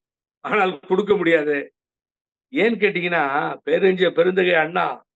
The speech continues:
பதினெட்டு ஆண்டு காலம் சார் போராடி ஆட்சி கட்டிலில் அமர்த்திய திராவிட இயக்கத்தில் தேசிய கட்சிகள் உள்ளே வந்து, வேறு கட்சிகள் உள்ளே வந்து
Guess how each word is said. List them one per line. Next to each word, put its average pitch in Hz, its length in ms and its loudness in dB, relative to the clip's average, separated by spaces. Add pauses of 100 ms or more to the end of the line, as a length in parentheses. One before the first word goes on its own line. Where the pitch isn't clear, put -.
(920)
பதினெட்டு 202 420 2
ஆண்டு 180 220 2
காலம் 175 240 4
சார் 131 300 -4 (540)
போராடி 180 400 4
ஆட்சி 160 320 2
கட்டிலில் 151 360 0
அமர்த்திய 147 440 -2
திராவிட 160 360 2
இயக்கத்தில் 143 500 -4 (760)
தேசிய 233 520 4
கட்சிகள் 202 360 2
உள்ளே 208 340 4
வந்து, 185 360 2
வேறு 214 280 2
கட்சிகள் 190 360 -2
உள்ளே 180 240 -2
வந்து 170 500 -2